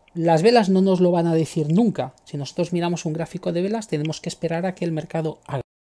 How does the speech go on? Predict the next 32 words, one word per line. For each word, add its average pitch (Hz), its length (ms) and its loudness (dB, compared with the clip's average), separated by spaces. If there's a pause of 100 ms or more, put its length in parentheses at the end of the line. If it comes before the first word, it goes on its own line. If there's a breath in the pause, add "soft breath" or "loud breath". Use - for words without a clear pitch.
(800 soft breath)
el 147 140 -4
movimiento 147 640 0
a 139 40 0
la 135 120 -2
dirección 170 520 -2 (380 loud breath)
para 160 140 0
que 147 80 0
nosotros 160 380 -4
podamos 156 380 -2
sacar 151 220 -2
una 165 160 -2
conclusión. 135 460 -2
Y 156 100 -2
de 190 80 4
hecho 226 200 2
tenemos 180 280 0
que - 80 -6
esperar 180 360 0
a 135 40 -4
un 143 100 -4
conjunto 170 420 0
de 185 60 4
velas 214 220 0
para 190 160 -2
que 160 80 -2
se - 80 -4
nos 151 160 -2
marque 170 240 0
un 147 80 0
punto 143 280 -4
de 131 100 -2
swing. 254 260 -2